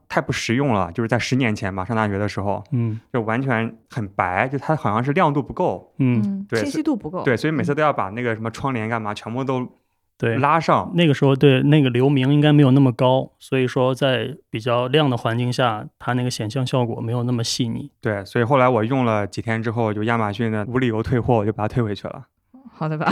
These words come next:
Speaker 1: 我唯一一次。
Speaker 2: <laughs> 感谢亚马逊。
Speaker 1: 对，亚马逊还
Speaker 2: 退了不少东西。
Speaker 1: 挺给力的。对，对，对，对。
Speaker 3: 嗯，对。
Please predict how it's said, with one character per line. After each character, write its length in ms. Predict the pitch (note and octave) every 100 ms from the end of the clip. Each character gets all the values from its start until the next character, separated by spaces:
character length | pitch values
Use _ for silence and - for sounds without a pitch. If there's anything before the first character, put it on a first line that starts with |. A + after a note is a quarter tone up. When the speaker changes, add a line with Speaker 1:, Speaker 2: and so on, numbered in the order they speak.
| A#2+
Speaker 1:
我 80 | A2+
唯 180 | - B2+
一 80 |
一 40 | C3
次。 300 | - A#2+ G#2
Speaker 2:
<laughs> 0 |
感 160 | A2+
谢 140 | A2+ B2
亚 100 | A#2+
马 140 | A2
逊。 200 | G#2+ A#2 G2 -
Speaker 1:
对， 220 | - A#3 -
亚 80 |
马 100 | A#2+
逊 160 | A2+ C3
还 220 | A2+ A2
Speaker 2:
退 160 | A#2 B2
了 80 | A2+
不 100 | A2
少 160 | A2
东 180 | G#2+ G#2+
西。 120 | A#2
Speaker 1:
挺 80 | G#2 - D#3+
给 80 | A#2
力 20 |
的。 0 |
对， 0 |
对， 80 | A2
对， 240 | G#2 G2+ G2
对。 100 | G2
Speaker 3:
嗯， 60 |
对。 100 | G2